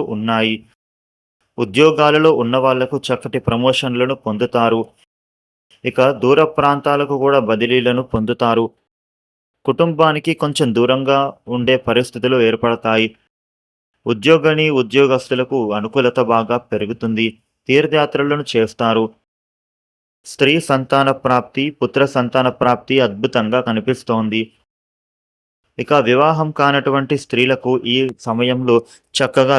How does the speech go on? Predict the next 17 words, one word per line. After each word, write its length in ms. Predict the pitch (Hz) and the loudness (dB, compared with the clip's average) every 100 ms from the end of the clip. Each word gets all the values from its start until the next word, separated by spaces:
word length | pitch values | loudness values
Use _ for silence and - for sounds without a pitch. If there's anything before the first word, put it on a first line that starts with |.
| 113 | 2
వివాహం 360 | 123 139 139 127 | 2 2 -2 -2
జరిగే 260 | 127 117 127 113 | -2 0 0 0
అవకాశాలు 560 | 117 120 117 123 120 113 | 0 -2 0 0 0 0
ఉన్నాయి. 320 | 110 113 113 113 - - 131 | 0 0 0 -2 -10 -6 0
వివాహ 380 | 135 156 151 139 - | 2 2 2 0 0
సంబంధాలు 640 | 113 120 147 143 139 139 143 | -2 0 -2 2 2 2 0
కుదురుతాయి. 560 | 113 107 120 117 117 113 _ _ _ _ _ _ _ _ _ _ _ _ - | -2 0 0 0 0 -2 _ _ _ _ _ _ _ _ _ _ _ _ -4
ఇక 100 | 151 139 - | 0 0 2
పురుషులకు 520 | 143 147 156 156 156 - | 2 2 0 0 0 2
కూడా 200 | 143 147 117 | 2 2 2
ఈ 40 | 131 131 | 0 0
సమయంలో 440 | 131 131 127 131 123 | 0 2 2 0 0
చక్కటి 340 | 123 - 123 113 | -2 -2 0 2
వివాహ 280 | 113 127 123 113 | 2 2 0 0
బంధంలోకి 600 | 120 120 127 123 117 127 | 0 0 0 0 2 0
అడుగుపెట్టే 500 | 110 117 123 120 - 117 | 0 0 0 0 0 0
విధంగా 320 | 110 113 123 | 0 0 0